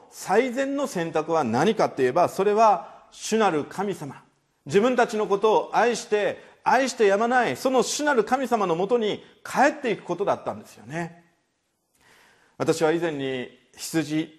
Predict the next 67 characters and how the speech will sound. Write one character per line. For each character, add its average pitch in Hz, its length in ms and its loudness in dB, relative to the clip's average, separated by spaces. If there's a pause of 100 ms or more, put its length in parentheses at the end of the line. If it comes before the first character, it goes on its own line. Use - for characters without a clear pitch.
と 147 80 2
い 147 80 2
う 147 40 0
も 156 80 -4
の 139 140 -8
が 139 360 -4 (240)
自 123 180 -4
分 190 200 2
を 214 100 4
守 185 200 4
っ 240 100 0
て 180 100 2
く 175 100 -2
れ 165 120 2
る 165 320 -2 (120)
も 147 200 0
の 170 180 2
以 190 80 0
外 180 220 0
に 135 80 -4
は 160 320 0 (320)
近 - 280 -4
づ 202 160 -2
い 226 60 -6
て 220 140 -4
い 147 60 -6
か 202 120 -4
な 226 120 -6
い 233 60 -8
ん 214 40 -10
だ 160 120 -2
と 139 120 -6
い 127 80 -2
う - 20 -4
話 165 400 -10
を 127 80 -4
聞 139 180 -6
い 139 40 -4
た 143 100 -2
こ 160 80 -6
と 160 100 -4
が 113 260 -2
あ 104 40 -10
り 110 100 -8
ま 101 120 -10
す。 - 120 -20
試 190 220 -4
し 220 140 -6
に 160 340 -6 (360)
羊 170 300 -4
が 170 280 2
い 156 60 -4
る 160 120 -4
と 165 100 -2
こ 175 100 -2
ろ 170 100 2
に 135 400 -8
で-、 127 260 -10
行 135 140 -10
っ - 20 -20
て 147 120 -2
で 123 100 -4
す - 80 -14
ね、 165 260 -4
そ 208 80 -2
し 202 100 -8
て、 170 280 0